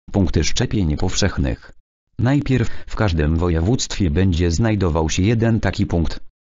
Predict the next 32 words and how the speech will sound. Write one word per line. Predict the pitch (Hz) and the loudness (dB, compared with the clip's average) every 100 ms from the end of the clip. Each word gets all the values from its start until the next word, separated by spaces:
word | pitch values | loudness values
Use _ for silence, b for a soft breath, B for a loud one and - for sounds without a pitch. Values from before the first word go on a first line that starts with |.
| _ _ - | _ _ -6
W | |
kolejnych | - 98 82 80 - | 0 2 2 0 0
tygodniach | 95 101 90 80 65 | 0 2 2 2 0
będą | 71 95 98 87 | 0 2 2 2
dołączały | 82 92 92 85 78 85 | 2 0 0 0 2 2
do | 80 | 2
nich | 80 - | 0 -2
kolejne. | - 98 82 69 60 - _ _ - - | -2 2 2 0 -2 -8 _ _ -12 -2
Ruszyły | 101 101 123 107 76 | 0 2 2 4 4
za | 78 76 | 2 2
to | 73 | 2
już | 117 120 | 2 2
pierwsze | - 69 - - | 0 -2 -2 -4
punkty | 71 117 107 - 76 | 0 2 2 2 2
szczepień | - 151 120 85 82 | 2 0 2 2 2
Drive-thru. | 92 117 104 85 - 64 57 - - _ _ _ _ _ _ _ - | 2 0 0 -2 -4 -4 -4 -6 -10 _ _ _ _ _ _ _ -4
„Zaszczepienie | 92 98 - 95 95 87 76 | 0 0 0 0 2 2 2
jak | 73 - | 0 0
największej | 78 78 120 160 - 87 | 0 2 0 0 0 0
liczby | 90 113 110 101 | 2 2 2 2
populacji | 107 - 90 67 - 85 | 0 2 2 0 0 0
jest | 78 64 | 2 2
w | 90 | 0
interesie | 101 - 90 82 87 | 0 0 0 2 2
nas | 71 67 - | 2 0 -4
wszystkich”, | - - - 87 76 - B - | -4 -4 -2 -2 -4 -8 B -6
podkreślał | 71 - 113 127 80 78 - | -4 -2 -2 0 0 0 0
szef | - 87 - | 0 0 0
K | 117 | -2
P | 85 - | -2 -2
R | 73 | 0
M. | 65 | -2